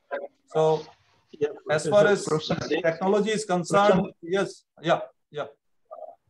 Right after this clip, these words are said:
Speaker 2: Yeah, Professor Dev is there, who look after the health monitoring part. In fact,
Speaker 1: Uh-huh.
Speaker 2: they have built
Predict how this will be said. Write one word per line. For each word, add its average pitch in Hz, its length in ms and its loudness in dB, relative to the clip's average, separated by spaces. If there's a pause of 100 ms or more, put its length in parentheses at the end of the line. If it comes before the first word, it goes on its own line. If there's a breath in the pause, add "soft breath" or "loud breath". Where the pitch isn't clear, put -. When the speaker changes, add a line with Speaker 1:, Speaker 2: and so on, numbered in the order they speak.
(220)
Speaker 2:
Yeah, 165 160 2
Professor 160 360 2
Dev 160 400 6
is 147 100 0
there, 135 340 2 (180)
who 151 200 -4
look 156 140 -2
after 151 320 0 (100)
the 147 120 -2
health 139 200 -4
monitoring 135 360 -10
part. 123 340 -2 (500 soft breath)
In 147 60 -8
fact, 180 240 2
Speaker 1:
Uh-huh. 156 100 2
Speaker 2:
they 151 80 2
have 160 280 -2
built 196 240 2